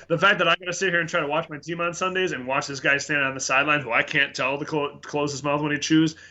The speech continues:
it drives me kinda crazy. So I think just Pete Carroll as a person bothers me, and I try to get past that because in the past he has shown that he has, um, the ability to lead a team deep. Um, I also really right now like our offensive and defensive coordinators,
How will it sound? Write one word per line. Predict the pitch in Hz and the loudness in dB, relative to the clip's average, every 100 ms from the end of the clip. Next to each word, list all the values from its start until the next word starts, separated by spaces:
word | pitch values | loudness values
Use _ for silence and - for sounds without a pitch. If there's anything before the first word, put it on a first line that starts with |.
| - | -8
it | |
drives | 123 135 139 | 2 2 2
me | |
kinda | 139 143 135 | 0 0 0
crazy. | 147 151 143 156 156 - - | 0 0 2 0 0 -18 0
So | 170 | 2
I | |
think | 185 220 | 4 4
just | 208 - - _ | 2 2 -6 _
Pete | 180 175 | -4 0
Carroll | 170 160 | 2 2
as | 151 | 0
a | - | -4
person | - 139 139 180 | -4 -4 -2 -2
bothers | 175 175 185 165 | 0 2 0 -2
me, | 190 | -4
and | 139 | 0
I | 113 | -2
try | - 147 | 0 -2
to | 143 | 0
get | 131 | -4
past | - 123 - | -2 -2 -2
that | 147 | -6
because | 156 165 175 | -4 -2 0
in | |
the | 185 | -2
past | - 113 139 - - - - - | -2 0 0 -2 -14 -20 -20 -18
he | - 160 | -4 0
has | 120 127 | 2 2
shown | - 143 143 | 0 -4 -4
that | 127 - | -6 -4
he | 131 | -2
has, | 117 117 117 110 - _ _ _ _ _ _ _ 135 | 2 4 2 -2 -12 _ _ _ _ _ _ _ 0
um, | 123 110 98 92 - | 0 0 -4 -10 -6
the | 127 | -4
ability | 120 120 123 123 120 | -2 -2 -2 -2 -2
to | - 120 110 - 104 | -4 -8 -10 -16 -6
lead | 117 131 | 2 2
a | 127 | 2
team | - 151 151 151 - - - | 0 2 2 -2 -10 -16 -2
deep. | 143 165 - - - - | 0 0 -6 -20 -20 0
Um, | 120 117 110 | 2 4 4
I | 123 | 4
also | 185 185 | 4 2
really | 147 131 151 | -2 0 0
right | 143 135 | 2 2
now | 131 139 120 | 2 -2 -2
like | 120 | -2
our | 123 101 | -2 -2
offensive | 120 139 127 123 | -4 -6 -8 -8
and | 113 | -8
defensive | 120 117 123 120 104 | -6 -4 -4 -6 -8
coordinators, | 113 127 151 160 175 165 | -6 0 2 4 2 0